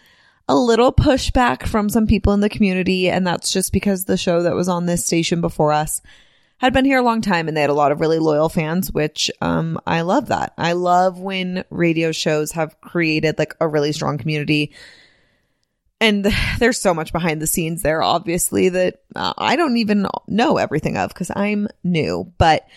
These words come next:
if you've reached out, I promise I'm good. And I actually think that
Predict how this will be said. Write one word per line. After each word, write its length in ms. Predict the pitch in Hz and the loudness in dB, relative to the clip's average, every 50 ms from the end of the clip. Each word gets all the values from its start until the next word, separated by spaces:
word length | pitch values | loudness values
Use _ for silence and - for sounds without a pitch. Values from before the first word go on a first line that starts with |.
| - - - _ _ _ _ _ | -20 -20 -20 _ _ _ _ _
if 220 | - 202 202 - | 0 0 0 0
you've 200 | 208 202 190 175 | -4 -6 -4 0
reached 300 | 185 180 175 170 - - | 2 0 2 0 0 0
out, 360 | 160 147 143 143 147 - - - - - - - - _ | 4 4 4 4 4 2 -2 -4 -6 -12 -14 -20 -8 _
I 80 | - 185 | 0 2
promise 440 | 175 - - 175 165 156 165 180 - | 2 2 0 2 2 2 0 2 4
I'm 160 | 190 185 196 | 4 4 6
good. 460 | 175 165 151 143 143 143 147 165 160 - - - _ _ | 6 4 4 4 4 2 2 0 -4 -6 -10 -20 _ _
And 120 | 190 196 | 2 2
I 80 | 202 202 | 4 4
actually 360 | 196 196 202 - 254 240 262 | 2 2 2 4 4 4 4
think 380 | - - 202 175 170 160 170 180 | 4 4 2 2 2 0 -2 0
that 460 | 180 170 156 151 147 139 - - | 2 4 4 4 4 2 -2 -4